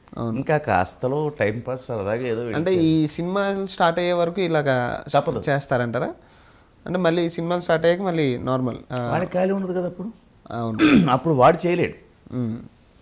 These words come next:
Speaker 1: అంటే మరి అప్పుడు మళ్ళీ దీనికి వచ్చి ఇక్కడ కొంతకాలం ఉండి మళ్ళీ వెళ్ళడం వల్ల దీనివల్ల రూమర్స్ కూడా స్ప్రెడ్ అయ్యే ఛాన్స్
Speaker 2: ఎందుకు
Speaker 1: ఉంది.
Speaker 2: అవుతాయి?
Speaker 1: అంటే ఇప్పుడు వచ్చారు, ఆ, అంటే క్లిక్ అవ్వలేదు. ఇప్పుడు మీరే ఉన్నారు,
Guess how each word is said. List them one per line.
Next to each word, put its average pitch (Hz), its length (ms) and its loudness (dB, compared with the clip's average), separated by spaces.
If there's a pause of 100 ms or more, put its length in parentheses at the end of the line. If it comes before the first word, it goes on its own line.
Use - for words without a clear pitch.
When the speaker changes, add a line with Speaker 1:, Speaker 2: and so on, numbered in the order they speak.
(480)
Speaker 1:
అంటే 185 120 -2
మరి 156 280 0 (100)
అప్పుడు 170 240 -2
మళ్ళీ 170 260 0
దీనికి 175 400 0
వచ్చి 170 560 -2 (160)
ఇక్కడ 156 240 -2
కొంతకాలం 147 600 -2
ఉండి 135 240 -2
మళ్ళీ 131 240 0
వెళ్ళడం 131 340 -2
వల్ల 117 200 -4
దీనివల్ల 160 380 0
రూమర్స్ 170 380 0
కూడా 170 180 -4
స్ప్రెడ్ 139 300 -6
అయ్యే 139 220 -2
ఛాన్స్ 123 200 -6
Speaker 2:
ఎందుకు 156 120 -4
Speaker 1:
ఉంది. 170 80 -2
Speaker 2:
అవుతాయి? 165 240 -6 (400)
Speaker 1:
అంటే 151 180 0
ఇప్పుడు 143 300 4
వచ్చారు, 143 540 2 (120)
ఆ, 123 420 -4
అంటే 143 320 0
క్లిక్ 143 320 -4
అవ్వలేదు. 143 240 2
ఇప్పుడు 127 400 -2
మీరే 131 320 0
ఉన్నారు, 120 340 -2